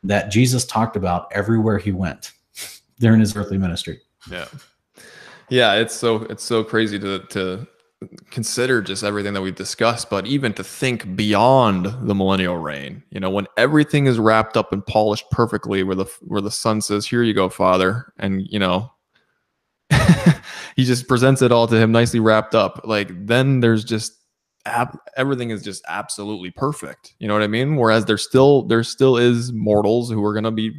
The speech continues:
Speaker 2: dying in the millennial reign, but w-, it's just weird to even think beyond that, you know, Sean, like, how we're gonna be all in unison with, uh, like, living out the Torah perfectly, no sin, and everything is gonna be utter bliss. The world will, you know what I mean? Like, it's,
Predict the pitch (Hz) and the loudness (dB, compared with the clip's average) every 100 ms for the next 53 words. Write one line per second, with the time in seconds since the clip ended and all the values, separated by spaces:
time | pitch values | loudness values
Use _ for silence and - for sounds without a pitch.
0 | - _ _ _ - 110 113 104 98 101 | -16 _ _ _ -2 2 2 2 0 -2
1 | 95 104 107 95 98 113 95 90 90 92 | 0 0 2 0 2 0 0 -2 -2 -4
2 | - 110 - 123 120 101 123 131 101 98 | -4 -6 -2 -2 -2 0 0 0 -4 -4
3 | 117 107 98 87 92 131 120 85 67 64 | -4 -6 -8 -6 0 2 0 -4 -6 -6
4 | - 95 104 131 123 147 107 90 - _ | -6 -2 -2 -2 -2 -2 -2 -6 -8 _
5 | _ _ _ _ _ _ - 113 107 117 | _ _ _ _ _ _ -2 2 2 4
6 | 120 113 - _ - 110 117 107 90 98 | 2 2 -2 _ -2 4 4 4 -2 -6
7 | - 117 113 117 110 - 87 87 - 98 | -8 -4 0 0 -2 -4 -6 -10 -6 -4
8 | 95 - - 107 - 101 95 - 107 113 | -4 -6 -6 -6 -4 -2 -2 -2 0 2
9 | 113 113 - 95 - 107 95 - 127 123 | 2 2 -2 -6 2 2 2 4 4 4
10 | 104 87 85 87 113 113 - 110 98 90 | 0 -4 -10 -4 -2 -4 -6 -6 -4 -6
11 | 90 98 110 107 104 131 - 90 - 110 | -6 -4 -2 -4 -6 -8 -12 -10 -2 2
12 | 104 90 90 107 87 90 - 95 98 104 | 2 2 0 2 2 -2 -4 -2 2 2
13 | 104 95 92 95 - 107 110 123 107 135 | 2 2 0 -4 -10 -6 -2 0 0 -2
14 | 127 92 92 - | -2 -4 -8 -12